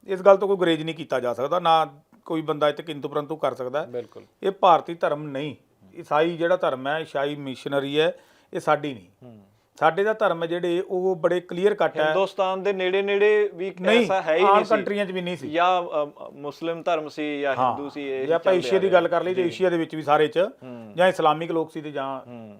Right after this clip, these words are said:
Speaker 1: ਹਿੰਦੂ ਲੋਕ ਸੀ।
Speaker 2: ਹੂੰ।
Speaker 1: ਦੂਸਰੀ ਗੱਲ, ਜਦੋਂ ਉਹਨੇ ਗੱਲ ਕੀਤੀ ਹੈ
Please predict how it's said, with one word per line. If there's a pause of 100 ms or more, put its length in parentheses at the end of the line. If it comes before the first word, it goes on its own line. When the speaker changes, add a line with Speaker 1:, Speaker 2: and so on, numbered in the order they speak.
Speaker 1:
ਹਿੰਦੂ
ਲੋਕ
ਸੀ।
Speaker 2:
ਹੂੰ। (920)
Speaker 1:
ਦੂਸਰੀ
ਗੱਲ, (680)
ਜਦੋਂ
ਉਹਨੇ
ਗੱਲ
ਕੀਤੀ
ਹੈ